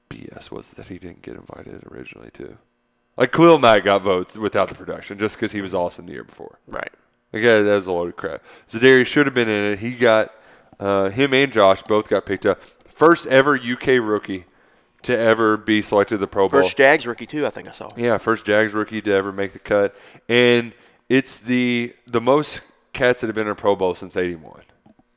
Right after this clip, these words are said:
Speaker 1: I, I, I went back and when I was, when I was trying to figure out that stat, I was looking to see the most in a year, and Kentucky had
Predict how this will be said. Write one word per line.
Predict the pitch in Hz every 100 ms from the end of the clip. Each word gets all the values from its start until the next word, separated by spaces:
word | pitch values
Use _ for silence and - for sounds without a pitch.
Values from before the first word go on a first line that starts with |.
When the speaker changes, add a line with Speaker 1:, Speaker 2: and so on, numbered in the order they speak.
| _ _ _ _ _ -
Speaker 1:
I, | 113
I, | 98 107
I | 104 104
went | 107 98
back | 98 107
and | 95
when | 92
I |
was, | 92 90
when | 92
I | 90
was | 90
trying | 107 95
to |
figure | - 90 87
out | 87
that | 95 92
stat, | - 101 101 - _ _ _ -
I |
was | 98 101
looking | 104 110
to | 101
see | - 101
the | 95
most | 92 92 95 95 - - - _ _ _ _ _ -
in | 98
a | 110
year, | 110 110 110 117 -
and | 98 92
Kentucky | - - 104 113
had | 101 92 87